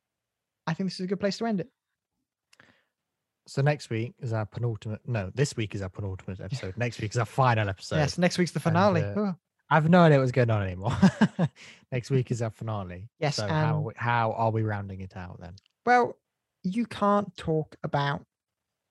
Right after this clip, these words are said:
Speaker 1: Batman in live action and animation, in moving pictures, can you? Without talking about the Nolan trilogy.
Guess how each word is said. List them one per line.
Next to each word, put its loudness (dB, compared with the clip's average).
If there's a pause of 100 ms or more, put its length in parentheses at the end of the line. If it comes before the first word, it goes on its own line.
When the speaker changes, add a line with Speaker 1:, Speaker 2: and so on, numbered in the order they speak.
(540)
Speaker 1:
Batman 0 (840)
in 4
live 4
action -2
and -2
animation, 0
in 6
moving 6
pictures, 0
can 0
you? -4 (320)
Without 4
talking -2
about -4 (2000)
the 2
Nolan 2
trilogy. -10